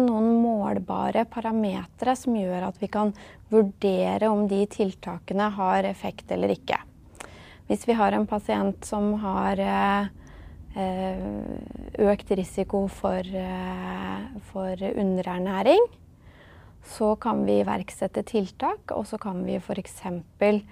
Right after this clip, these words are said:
evaluere de tiltakene og se om det gir en endring i for eksempel B M I, og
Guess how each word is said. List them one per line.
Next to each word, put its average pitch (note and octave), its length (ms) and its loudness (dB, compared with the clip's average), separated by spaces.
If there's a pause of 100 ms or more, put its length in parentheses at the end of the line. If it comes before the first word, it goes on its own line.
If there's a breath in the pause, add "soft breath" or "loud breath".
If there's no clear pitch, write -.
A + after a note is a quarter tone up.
(280 loud breath)
evaluere G#3+ 960 4
de G3+ 160 2
tiltakene G3+ 880 -2
og B3+ 120 0
se - 180 -6
om F#3+ 180 -2
det G3 120 0
gir F#3 180 0
en G3+ 280 2 (420 loud breath)
endring F#3+ 720 2
i F#3 400 0 (200)
for - 140 -8
eksempel F3+ 640 -4
B F3 140 -8
M F3 260 -4
I, D4 120 4 (680 soft breath)
og G#3 360 2